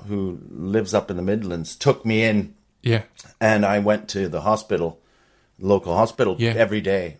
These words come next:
Speaker 1: on
Speaker 2: Right.
Speaker 1: this sort of, like, uh, you know, very basic recovery
Speaker 2: great.
Speaker 1: program.
Speaker 2: Yeah, yeah, yeah.
Speaker 1: Which is, you know, free and all that. So I was very lucky to be
Speaker 2: Yeah.
Speaker 1: in Britain
Speaker 2: Yeah.
Speaker 1: to have family that would, you know, 'cause, uh, uh, ultimately the, I should have been homeless,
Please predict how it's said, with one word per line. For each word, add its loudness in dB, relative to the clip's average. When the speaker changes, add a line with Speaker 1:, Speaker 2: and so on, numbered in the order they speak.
Speaker 1:
on -6
Speaker 2:
Right. 4
Speaker 1:
this -6
sort -6
of, -6
like, -8
uh, -8
you -8
know, -4
very 0
basic 0
recovery 2
Speaker 2:
great. -2
Speaker 1:
program. 2
Speaker 2:
Yeah, 6
yeah, 0
yeah. -2
Speaker 1:
Which 0
is, -8
you 0
know, 0
free 0
and -4
all -4
that. -10
So 2
I 6
was 2
very 4
lucky 0
to -16
be -2
Speaker 2:
Yeah. 4
Speaker 1:
in -2
Britain 0
Speaker 2:
Yeah. -4
Speaker 1:
to 4
have 0
family 2
that -4
would, -4
you -4
know, 4
'cause, -4
uh, 8
uh, 2
ultimately 0
the, -4
I -6
should 2
have -2
been -4
homeless, -4